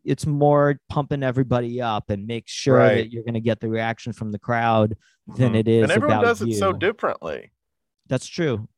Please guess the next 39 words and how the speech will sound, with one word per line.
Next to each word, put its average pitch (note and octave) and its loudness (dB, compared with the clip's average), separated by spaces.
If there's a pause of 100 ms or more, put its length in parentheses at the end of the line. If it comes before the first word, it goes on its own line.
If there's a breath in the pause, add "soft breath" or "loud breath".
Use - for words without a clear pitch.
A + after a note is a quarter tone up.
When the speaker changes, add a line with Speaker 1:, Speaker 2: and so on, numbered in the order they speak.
Speaker 1:
Also, A#2 0
yeah. G#2 2
Speaker 2:
There's E3 2
a E3+ 2
lot F3 2
of G#3 -4
crowd F3 2
work B2+ 0 (180)
on A#2 -2
a, A2 -2 (460)
a, A2 -4 (160)
like, G#2 -6
Seth - -6
Meyers' C3 0
guy, A2 2
when G#2 -2
I A#2+ 2
saw A2+ -6
him, G2+ -4
I G#2+ 0
don't A2+ -2
know A2 -4
if F#2+ -10
he's G2 -16
still G2 -10
there, G2 -4 (120)
and G2 -4 (160)
Colbert's C3 -2
guy F#2 0
both G#2+ -4
did G2+ -8
a F#2 -4
lot G2 2
of A2+ -4
crowd G#2+ 0
work. E2+ -8 (680)
And A#2+ 0
that, C3 2 (280)
that C#3+ 2